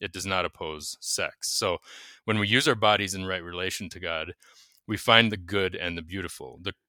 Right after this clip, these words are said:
this is core stuff, core concept of Chris-, Christianity. And it's been discarded in favor of our desire for the apple or a sugary snack that satisfies the body, but not the soul.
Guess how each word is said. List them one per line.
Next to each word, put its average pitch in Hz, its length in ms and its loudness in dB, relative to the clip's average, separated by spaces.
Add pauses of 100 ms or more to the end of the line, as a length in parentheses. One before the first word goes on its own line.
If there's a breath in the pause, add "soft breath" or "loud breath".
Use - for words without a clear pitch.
(340)
this 135 180 4
is 104 160 -4 (120)
core 107 520 -2 (140)
stuff, - 560 -4
core 110 240 0
concept 90 500 -2
of 82 140 -16
Chris-, - 300 -10
Christianity. 87 800 -4 (460 loud breath)
And 107 120 4
it's 117 120 2
been 139 200 6
discarded 101 680 0
in 92 140 -6
favor 92 340 -4
of 85 140 -4
our 85 100 -4
desire 85 480 -2
for 85 240 -10
the 78 160 -6
apple 92 540 -2 (260 loud breath)
or 85 140 -2
a 82 60 -4
sugary 107 440 0
snack 87 500 -2 (180)
that 87 160 -2
satisfies 98 640 0
the 90 80 -14
body, 85 460 -2 (260)
but 90 100 -8
not 85 240 -2
the - 60 -6
soul. - 420 -6